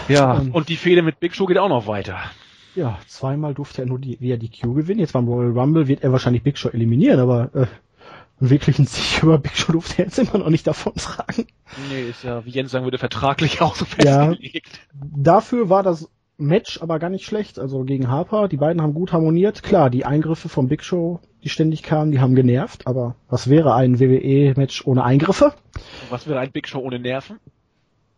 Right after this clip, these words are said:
Speaker 2: Äh, genau. Und ja, Reigns hat dann praktisch aus dem Nichts, nachdem Harper eigentlich seinen Discus Lariat ansetzen wollte, den Spear gebracht und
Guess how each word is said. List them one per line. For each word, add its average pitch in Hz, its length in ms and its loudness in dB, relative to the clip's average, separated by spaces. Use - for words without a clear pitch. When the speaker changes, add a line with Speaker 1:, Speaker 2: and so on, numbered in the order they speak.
Speaker 2:
Äh, 151 240 4
genau. 139 720 2
Und 214 720 -2
ja, 190 120 2
Reigns 135 540 0
hat 151 140 -2
dann 147 160 0
praktisch - 420 -12
aus 147 240 -4
dem 127 140 4
Nichts, - 440 0
nachdem 139 460 0
Harper 135 320 0
eigentlich 135 300 -2
seinen 127 220 2
Discus 135 340 -2
Lariat 143 400 4
ansetzen 135 500 0
wollte, 135 320 2
den 117 160 2
Spear 160 320 0
gebracht 185 480 0
und 139 440 -2